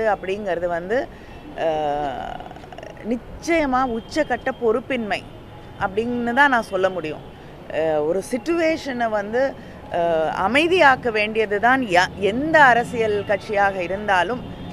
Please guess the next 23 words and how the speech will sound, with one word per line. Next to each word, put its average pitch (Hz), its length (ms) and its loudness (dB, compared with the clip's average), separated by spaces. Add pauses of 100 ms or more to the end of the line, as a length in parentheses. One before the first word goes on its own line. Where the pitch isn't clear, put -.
யாராக 262 580 8
இருந்தாலும் 196 420 2
அவங்களோட 175 440 0
கடமை. 165 360 -2 (1160)
ஆஹ், 185 220 -2
வேற 233 280 8
எந்த 254 420 2 (440)
இடத்துலையுமே 269 640 -2
வந்து 247 420 0 (280)
வன்முறையை 269 560 4
தூண்டக்கூடிய 208 640 -2
வகையில 190 400 0 (1300)
ஆ, 151 380 0 (440)
இன்னும் 277 680 -2
உயிர் 233 180 -4
சேதமும், 208 640 -2
இன்னும் 247 360 -4
உயிரிழப்பும், 202 680 -2
இன்னும், 220 460 -6
ஆ, 151 840 0
ஒரு 185 180 -2
வயலன்ஸையும் 208 840 2
உருவாக்கக்கூடிய 220 1120 0